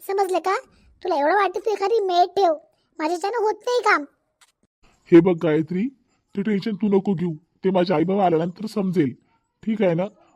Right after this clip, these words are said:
Speaker 2: आणि तसं पण तुला ऑफिसला जाणं एवढं काही अर्जंट नाही आहे, तू घरी बसून पण काम करू शकतेस.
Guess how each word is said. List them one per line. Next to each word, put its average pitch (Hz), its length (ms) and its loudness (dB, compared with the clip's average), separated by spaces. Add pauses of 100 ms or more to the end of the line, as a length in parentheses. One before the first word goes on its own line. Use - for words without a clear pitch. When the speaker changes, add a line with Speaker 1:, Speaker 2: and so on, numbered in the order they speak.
(140)
Speaker 2:
आणि 196 180 -2
तसं 196 140 -2
पण 220 140 -2
तुला 226 180 -2
ऑफिसला 180 340 -2
जाणं 208 180 -2
एवढं 190 200 4
काही 202 180 0
अर्जंट 185 280 2
नाही 226 220 -2
आहे, 165 80 0
तू - 400 -4
घरी 196 120 2
बसून 202 280 -4
पण 233 140 -4
काम 214 220 0
करू 202 220 -2
शकतेस. 240 600 -4